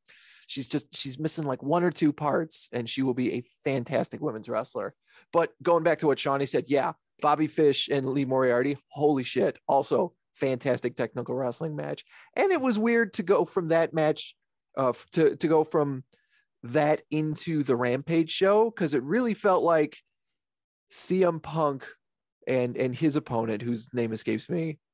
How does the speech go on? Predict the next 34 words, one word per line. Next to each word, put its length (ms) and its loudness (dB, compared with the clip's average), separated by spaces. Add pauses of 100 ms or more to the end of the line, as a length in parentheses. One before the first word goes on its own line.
um, 380 -2
were 260 0
really 560 2
trying 760 -2
to 120 -2
follow 800 -2 (100)
Danielson 680 -2
and, 260 -8
uh, 300 -6 (840)
and 140 -2
Suzuki 800 -4 (180)
in 120 -2
a 60 2
way 220 4
that, 220 0
like, 260 -2 (720)
I 100 -2
think 280 0
they 180 4
did 240 2
more 180 2
technical 400 0
wrestling 380 2
than 180 -4
maybe 300 0
they 300 2
expected 840 -4
to, 300 0
but 180 -2
they 100 2
just 320 -2
watched 420 0
what 240 2
ha-, 200 0